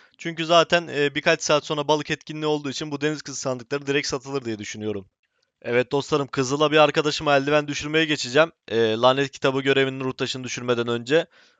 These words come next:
O yüzden dedim şuradan, e, günlük simya görevini de alayım. Hem o da bir yandan birikmiş olur. Evet dostlarım, geldik Kızıl'a. Bir metnimiz patlıyor. Bakalım eldivenimiz var mı buradan? Baktık şöyle bir.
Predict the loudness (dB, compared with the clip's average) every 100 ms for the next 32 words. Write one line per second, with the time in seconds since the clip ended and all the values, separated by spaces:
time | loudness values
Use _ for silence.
0 | -4 -2 2 2 2 -2 -4 -6 0 2
1 | 0 -2 -2 -2 -6 -8 -8 -6 2 4
2 | 4 2 0 -2 2 4 2 -4 _ _
3 | -4 0 0 0 4 4 4 2 0 -4
4 | -6 -8 -4 -4 -4 -8 _ _ _ _
5 | -10 -2 0 0 -4 -4 -4 -2 2 2
6 | 2 -6 -8 0 0 0 -4 -6 -6 -6
7 | -12 -6 0 0 0 -8 -2 -2 0 0
8 | 2 2 2 -4 -4 -4 4 4 2 -4
9 | -4 2 2 2 _ _ _ _ _ 0
10 | 2 2 -4 -8 -4 -2 -2 0 0